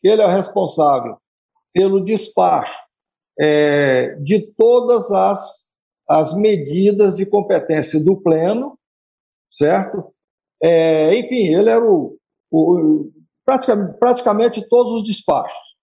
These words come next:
Na, no seu impedimento, o vice-presidente, é, é, seria o competente para esses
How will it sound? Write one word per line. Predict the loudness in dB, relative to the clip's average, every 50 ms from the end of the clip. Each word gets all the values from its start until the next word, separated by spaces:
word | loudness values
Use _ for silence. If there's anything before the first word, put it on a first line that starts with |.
| _ _ _ _ _ _ _ _ _ _ _ _
Na, | -2 0 2 4 2 2 0 -2 -6 -12 -8
no | -4 0 0 2 0
seu | 0 -2 -2 -2 0 2 2 2 2 2
impedimento, | 0 -2 -2 -4 -6 -2 0 2 2 2 0 -2 -6 -8 -6 -4 -4 -2 -2 -2 -2 -4 -2 0 0 0 0 -2 -6 _ _ _ _ _ _ _ _ _ _ _
o | 0 2 2 2 0 0
vice-presidente, | 2 2 2 2 0 -2 -4 -6 -6 -2 0 2 2 2 0 0 -2 -2 -2 0 0 0 0 -2 -2 -4 -6 -6 -6 -8 _ _ _ _ _ _ _ _ _ _ _ _ _ _ _ _ _ _ _ _ _ _ _ _ _ _ _ _ _ _ _ _ _ _ _ _ -2
é, | 0 0 0 0 -2
é, | -2
seria | -2 -2 -2 -2 -2 -2 2 2 2 2 0 -4 -12 -18 -20 _ _
o | -4 -4 0
competente | 2 0 0 2 0 0 0 0 0 -2 -2 -4 -6 -6 _
para | 0 0 2 2 2 2 2 2 2
esses | 2 2 -2 -6 -10 -10 -12 -14